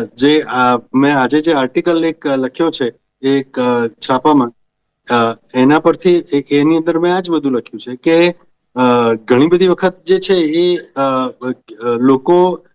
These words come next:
અ, ફાઇનાન્શિયલી ઇન્ડિપેન્ડન્ટ થાય એટલે એને એવું થાય કે હું બીજું કંઈ પણ કરવાની મારી પોતાની, અ, હવે તાકાત છે અને હું શેના માટે આના પર આધારિત રહું?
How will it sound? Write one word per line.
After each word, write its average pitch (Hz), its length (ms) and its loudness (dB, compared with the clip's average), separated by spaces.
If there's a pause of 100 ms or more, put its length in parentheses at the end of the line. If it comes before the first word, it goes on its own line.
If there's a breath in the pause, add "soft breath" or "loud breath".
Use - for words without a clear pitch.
(200)
અ, - 140 -18 (480)
ફાઇનાન્શિયલી 180 640 4
ઇન્ડિપેન્ડન્ટ 175 580 2
થાય 143 300 0 (400)
એટલે 165 220 0
એને 165 140 2
એવું 165 160 0
થાય 165 200 -2
કે 175 100 -4
હું 170 500 0
બીજું 139 240 -6
કંઈ 143 220 -2
પણ 185 200 -2
કરવાની 165 440 -2
મારી 139 280 -2
પોતાની, 147 520 -4
અ, - 180 -10 (280)
હવે 139 320 -2
તાકાત 139 460 -8
છે 170 220 -6 (640)
અને 151 160 2
હું 180 240 2
શેના 208 260 2
માટે 214 180 0
આના 170 160 0
પર 165 120 0
આધારિત 120 460 -2
રહું? 92 160 -16